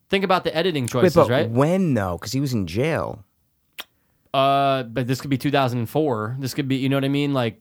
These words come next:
Speaker 1: this could be, he said that they officially broke off in two thousand seventeen.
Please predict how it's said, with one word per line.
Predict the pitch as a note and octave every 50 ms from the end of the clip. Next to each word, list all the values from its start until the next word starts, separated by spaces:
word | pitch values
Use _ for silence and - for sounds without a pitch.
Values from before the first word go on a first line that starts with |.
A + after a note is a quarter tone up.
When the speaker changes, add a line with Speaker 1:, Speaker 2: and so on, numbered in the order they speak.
| _ _
Speaker 1:
this | G2+ A2+ C#3 C3 -
could | - C#3 B2+
be, | C3+ C3 C3 C3 B2+ A#2+ A#2 G#2+ G#2 G#2 _ _ _ _ C3+ C#3 A#2
he | D3 C3+ C#3+
said | C3 F#3 E3 D3+ C#3+ C#3+ C3+ C3
that | C3+ C3+ C3
they | C#3 C3+ C3
officially | B2 B2 D3 C3 - C#3+ C3 B2+
broke | A#2 G#2 B2+ C3 B2 A#2+ -
off | C3 B2+ A#2+ -
in | - A2
two | - B2
thousand | A2+ A2+ A2 G#2+ G2+ G#2
seventeen. | G2+ - A2+ G2+ G2+ G2+ - A2 G2+ G2 F#2+ G#2+ C3